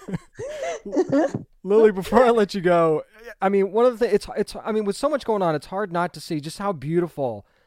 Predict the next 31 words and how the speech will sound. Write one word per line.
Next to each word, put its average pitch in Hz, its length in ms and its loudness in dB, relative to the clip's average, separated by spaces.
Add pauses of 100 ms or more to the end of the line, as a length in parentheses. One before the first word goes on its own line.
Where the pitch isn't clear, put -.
(220)
this 160 280 -2
setting 160 680 -4
is 135 200 -4
that 139 220 -12
you 156 180 -4
all 143 240 0
are 123 100 -6
in, 139 280 -6
even 170 220 -2
in 175 60 -4
the 151 60 -8
darkest 147 480 -4
of 123 80 -12
circumstances. 143 680 -8
So - 80 -10
what 147 160 -2
was 277 140 -8
it 180 100 -8
like 139 300 -6 (320)
being 233 260 -2
on 185 220 -2
set 170 260 -4
and 156 120 -6
just 156 180 -8
shoo-, 196 240 -12
shooting 220 320 -4
in 143 80 -4
such - 360 -12
a 131 120 -4
beautiful 143 600 -8
location? 127 520 -10